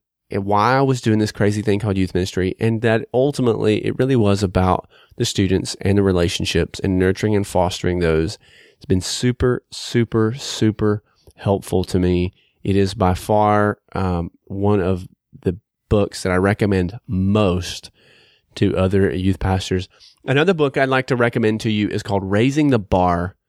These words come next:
by Alvin Reed, by Doctor Alvin Reed. Raising the Bar by Doctor Alvin Reed. And I think you'll find in that, that oftentimes for me, let me speak honest here for myself, that when I find myself kind of settling in and getting comfortable and complacent in my ministry,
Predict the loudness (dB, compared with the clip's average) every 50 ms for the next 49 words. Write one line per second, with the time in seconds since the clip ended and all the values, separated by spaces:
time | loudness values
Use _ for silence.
0 | _ _ _ _ _ _ _ _ _ _ _ -6 -2 -2 0 2 2 2 2 2
1 | 2 2 0 2 2 2 0 0 -2 -2 -2 0 -2 -2 -2 -4 -2 0 0 0
2 | 0 0 0 -2 -2 -2 -2 -4 -6 -10 _ _ -2 0 0 0 2 2 0 0
3 | 2 0 0 -2 -2 0 2 2 4 4 2 0 -2 _ _ _ _ _ _ _
4 | _ -6 -2 0 0 2 0 0 -2 -4 -6 -2 -2 0 0 0 0 0 0 0
5 | 0 0 -2 -2 -4 -4 -2 0 2 2 2 2 0 -2 _ _ _ _ -6 -6
6 | -6 -4 -2 -2 -2 0 0 0 0 0 0 0 0 2 4 4 2 2 2 0
7 | -2 -2 -2 0 0 2 2 2 2 2 2 0 0 -4 _ _ _ -8 -8 -8
8 | -4 -2 -2 0 0 0 -2 -2 -2 -2 -2 0 0 0 0 0 -2 -6 -8 -4
9 | -2 0 0 2 2 2 2 0 -2 -4 -6 -10 _ _ _ _ -8 -6 -6 -4
10 | -4 -4 -4 -4 -4 -2 -2 0 0 -2 -4 -4 -2 -2 0 0 -2 -4 -6 -6
11 | -4 -4 -2 -2 -2 -2 -2 -4 -4 -4 -4 -8 _ _ _ _ _ _ _ _
12 | _ _ _ -4 -2 0 0 0 2 2 2 2 2 2 2 0 0 0 -2 -4
13 | -4 -4 -4 -4 -2 0 0 2 2 0 0 2 2 2 2 2 2 0 0 0
14 | 0 0 0 -2 -4 -2 -2 -2 -2 0 -2 -2 -2 0 -2 -2 -2 -2 -4 -6
15 | -4 -2 -2 -2 0 -2 -4 -4 -4 -2 -2 0 0 0 0 -2 -2 -2 0 0
16 | 0 -2